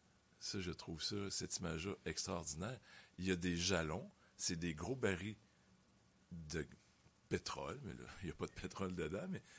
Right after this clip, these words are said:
qui sont disposés à tant de kilomètres, qui fait que quand ils roulent,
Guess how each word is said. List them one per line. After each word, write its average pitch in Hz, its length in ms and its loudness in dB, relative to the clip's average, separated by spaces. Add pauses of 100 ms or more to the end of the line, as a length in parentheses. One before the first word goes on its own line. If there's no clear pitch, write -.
(140)
qui 107 100 -2
sont 139 320 4
disposés 110 840 0
à 101 140 2
tant 170 220 -6
de 143 120 -2
kilomètres, 87 760 -4 (600)
qui - 100 -8
fait 135 240 0
que 127 100 -2
quand - 360 -2
ils 95 80 2
roulent, 120 380 0